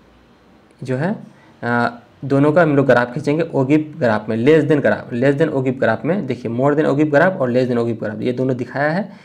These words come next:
तो देखिए यहाँ पे हम लोग समझते हैं less than ओगिप ग्राफ में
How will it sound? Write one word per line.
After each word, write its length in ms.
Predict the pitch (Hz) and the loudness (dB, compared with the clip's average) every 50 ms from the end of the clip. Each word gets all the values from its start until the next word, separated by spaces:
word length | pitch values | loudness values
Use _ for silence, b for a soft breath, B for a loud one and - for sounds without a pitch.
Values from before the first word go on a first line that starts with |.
| B B B B _ | B B B B _
तो 80 | - 131 | -8 -6
देखिए 360 | 131 127 - 113 107 107 B B B B B B B B B - | -6 -6 -6 -6 -8 -8 B B B B B B B B B -6
यहाँ 120 | 127 131 | -4 -4
पे 100 | 131 139 | -2 -2
हम 140 | 135 135 139 | -2 0 0
लोग 80 | 139 135 | -2 -2
समझते 380 | 139 143 143 139 139 - 139 | -2 -4 -4 -4 -4 -4 -2
हैं 60 | - 147 | -2 0
less 220 | 135 139 139 135 | 2 2 2 2
than 120 | 139 143 | 2 0
ओगिप 200 | 139 135 131 139 | 0 0 0 0
ग्राफ 280 | 135 139 135 143 - 143 | 0 0 0 0 2 0
में 180 | 165 190 233 | -2 -4 -4